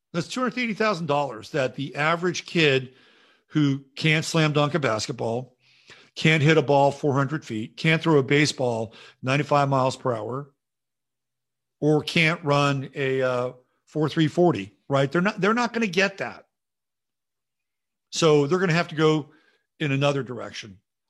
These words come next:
either take out a loan or find scholarships, or in some cases be super smart, although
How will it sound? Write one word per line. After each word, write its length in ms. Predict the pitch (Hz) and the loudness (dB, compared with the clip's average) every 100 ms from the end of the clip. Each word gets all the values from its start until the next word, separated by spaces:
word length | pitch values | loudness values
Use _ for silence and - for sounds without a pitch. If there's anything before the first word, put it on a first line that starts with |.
| _ | _
either 220 | 135 123 117 | -2 -2 -2
take 260 | 143 127 | -4 -2
out 120 | 113 | -4
a 40 | 110 | -4
loan 560 | 139 175 170 170 165 | 2 4 4 4 2
or 40 | 120 | -2
find 240 | - 107 | -8 -12
scholarships, 920 | - 175 165 160 131 165 151 143 - - _ _ _ _ _ _ | -6 2 4 2 0 0 0 0 -6 -10 _ _ _ _ _ _
or 420 | 127 120 120 120 - | -8 -4 -2 -4 -6
in 140 | 135 | -6
some 200 | 160 147 | -4 -4
cases 420 | 147 147 127 123 | -2 -4 -4 -8
be 160 | 113 113 | -8 -8
super 340 | - 160 139 | -8 -8 -8
smart, 400 | - 151 143 143 | -8 -4 -2 -4
although 460 | 131 123 123 120 | -6 -4 -2 -4